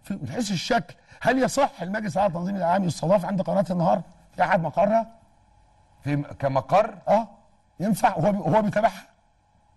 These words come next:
Speaker 1: ومن حقه
Speaker 2: بس
Speaker 1: يوقع
Speaker 2: خد بالك
Speaker 1: عقوبات.
Speaker 2: مبنى ماسبيرو مختلف، لأنه في مبنى الوزارة في الداخل، مبنى وزارة
Speaker 1: تابع،
Speaker 2: الإعلام.
Speaker 1: تابع لاتحاد الإذاعة والتلفزيون الذي ينتج مادة.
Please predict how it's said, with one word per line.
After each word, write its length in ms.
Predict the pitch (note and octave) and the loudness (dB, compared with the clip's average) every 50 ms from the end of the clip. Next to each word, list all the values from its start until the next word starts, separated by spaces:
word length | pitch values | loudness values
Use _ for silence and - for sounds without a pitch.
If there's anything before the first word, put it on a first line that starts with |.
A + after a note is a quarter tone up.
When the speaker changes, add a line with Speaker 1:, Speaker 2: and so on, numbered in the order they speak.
| _ _ _ _ _ _ | _ _ _ _ _ _
Speaker 1:
ومن 160 | - D#3 F3 D3+ | -2 -2 -2 0
حقه 320 | - - A#3 - A3 A3 | 0 -2 -2 0 0 -2
Speaker 2:
بس 220 | G#3+ - - - | -2 -2 -2 0
Speaker 1:
يوقع 140 | - E3+ F3 | 0 2 2
Speaker 2:
خد 80 | F#3+ G#3+ | 2 0
بالك 160 | G3 F3+ F3+ | 2 4 4
Speaker 1:
عقوبات. 280 | A#3 A#3+ G#3+ A3+ A#3+ G3+ | 4 6 6 4 0 0
Speaker 2:
مبنى 140 | G#3+ A3 | -2 -6
ماسبيرو 460 | G3 F#3 F3 - - E3+ A3 B3 A3+ G#3 | -6 -6 -8 -8 -8 -8 -6 -6 -6 -6
مختلف، 500 | F#3 E3 - - - - C4+ F3+ - E3 | -6 -8 -6 -2 -2 -2 -2 -2 -4 -6
لأنه 160 | D3+ D3+ D3 | -8 -6 -6
في 140 | - G3 A3 | -6 -2 0
مبنى 280 | A3+ A#3 F#3 F#3+ G3 | 2 2 2 0 -4
الوزارة 460 | F3+ F3+ E3+ E3 D3+ A#3 - A3 G3 | -4 -4 -2 -2 0 0 2 2 0
في 120 | D#3 - E3 | 0 -2 -4
الداخل، 380 | D#3 D3+ G#3 G#3+ - - E3+ | -4 -4 -4 -6 -6 -6 -4
مبنى 200 | E3 F3 E3+ E3+ | -4 -4 -4 -4
وزارة 300 | E3+ E3 D#3 C#3+ G3+ G#3 | -4 -2 0 2 2 4
Speaker 1:
تابع، 300 | F#3+ F#3+ G3 G#3 G#3+ F3+ | 4 4 6 4 4 4
Speaker 2:
الإعلام. 220 | F#3+ A#3 A3+ G#3 - - - - | 4 4 2 2 0 -8 -14 -10
Speaker 1:
تابع 400 | - F3+ F3+ G3 G#3+ F#3 G#3+ G#3+ | -4 0 2 2 2 4 4 2
لاتحاد 460 | G#3 F3+ D#3 - - - D#3 F#3+ G3 F3 | 2 2 -2 -6 -6 -2 -2 -2 -2 -2
الإذاعة 360 | E3+ E3 C#3 D#3+ F#3+ G3 G3 | -2 -2 0 2 4 4 4
والتلفزيون 520 | F3+ B2+ D3+ D3+ C#3 C#3 C3+ F#3 G#3 F#3 | 2 0 -4 -4 -4 -2 -2 -4 -4 -2
الذي 240 | E3+ F3 E3+ D#3 F3 | -2 0 2 2 2
ينتج 560 | G#3 A#3+ A#3+ G3 - - A#3 A#3 E3 C#3 B2+ | 4 4 2 0 0 0 0 2 2 2 0
مادة. 540 | D#3+ F#3 G#3+ A#3 A#3+ F3+ E3 G#3+ C4 C#4+ C#4 | 2 4 4 4 4 2 0 0 0 0 -2